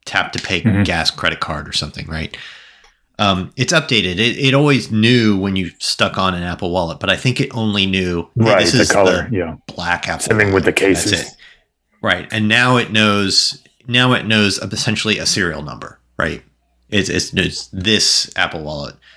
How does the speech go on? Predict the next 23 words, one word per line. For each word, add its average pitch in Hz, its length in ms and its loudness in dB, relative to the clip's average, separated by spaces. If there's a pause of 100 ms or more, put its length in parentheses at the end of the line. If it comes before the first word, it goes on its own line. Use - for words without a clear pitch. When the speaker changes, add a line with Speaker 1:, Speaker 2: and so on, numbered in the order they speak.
(260)
Speaker 1:
Um, 95 440 2
and 107 460 2
the 113 180 -6
way 113 160 2
Find 123 280 0
My 110 120 4
works, 95 360 2
it's - 240 -4
not 107 340 -2
like 95 260 -2
you 98 100 -4
have 87 120 -6
an 87 80 0
AirTag 82 500 -6
or 67 60 -16
something. - 320 -16
It's - 180 -10
not 110 220 -2
following 95 540 0
your 85 120 -4
wallet 82 280 -2
around. 78 480 -6 (500)
But 110 440 0